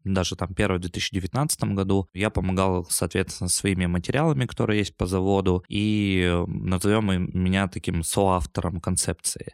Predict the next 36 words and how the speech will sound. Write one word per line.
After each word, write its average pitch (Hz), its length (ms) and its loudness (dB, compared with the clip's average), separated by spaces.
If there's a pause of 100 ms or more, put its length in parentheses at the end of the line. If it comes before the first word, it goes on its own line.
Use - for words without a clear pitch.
(100)
А 92 260 2
далее 139 360 2
эта - 140 -4
вся 113 220 2
история 117 360 4
для 95 140 0
меня 98 240 4
выросла, 92 420 2
например, 90 460 2
в 87 60 -4
музей, 98 400 2
которым, 107 600 2
а, 95 200 2
мы 92 140 2
занимаемся 95 560 0
на 92 100 2
территории 90 440 2
завода, 113 600 2
и 104 680 2 (160)
я, 95 140 0
конечно, 95 380 0
планирую 98 440 2
эту 82 120 -2
всю - 240 -2
историю 90 400 0
дальше 90 320 0
развивать, 90 500 0
поэтому, 95 520 0
в 87 80 0
общем, 92 480 -2
назову 101 360 0
себя 98 260 0
таким, 98 520 -2
наверное, 92 420 0
вне 101 220 0
штатным 92 760 2